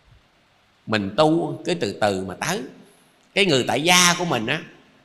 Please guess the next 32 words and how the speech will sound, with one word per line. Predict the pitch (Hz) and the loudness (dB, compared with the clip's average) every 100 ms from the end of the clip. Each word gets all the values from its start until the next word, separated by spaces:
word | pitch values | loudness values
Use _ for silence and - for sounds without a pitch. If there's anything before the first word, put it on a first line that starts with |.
| _ _ _ _ - _ _ _ _ _ - - _ _ - | _ _ _ _ -20 _ _ _ _ _ -20 -20 _ _ -4
à, | 110 107 | 0 0
giữ | 104 131 175 | 0 0 0
năm | 143 139 | 0 0
giới. | 147 185 240 - - - _ _ - | 0 0 -4 -10 -20 -20 _ _ -6
Ví | 180 | -2
dụ | 117 135 | 0 2
riêng | 151 139 | 2 2
người | 110 92 | -2 -6
Phật | 104 | -8
tử | 95 98 - - - _ _ _ _ - | -6 -4 -6 -12 -20 _ _ _ _ -4
giữ | 123 202 | 0 2
năm | 175 165 | 2 2
giới, | 160 175 226 277 - - - _ _ _ | 4 4 2 -4 -14 -20 -20 _ _ _
không | - 165 | 0 0
sát | 170 202 | 2 -2
sanh, | - 175 170 | 4 4 4
không | 165 165 | -2 -2
trộm | 135 110 123 | -2 -4 0
cắp, | 233 - | -2 0
không | 165 160 | -6 -4
tà | 107 90 101 | -2 -2 2
dâm, | 156 170 | 2 2
không | 156 170 | -8 -6
nói | 185 | -4
láo, | 190 190 254 | -2 -2 -2
không | 247 165 | -4 -8
uống | 180 190 | -6 -6
rượu, | 135 107 135 | -4 -6 -4
cờ | 117 95 | -4 -4
bạc, | 92 - | -6 -8
say | - 151 | -8 -6
sưa. | 156 160 | -6 -8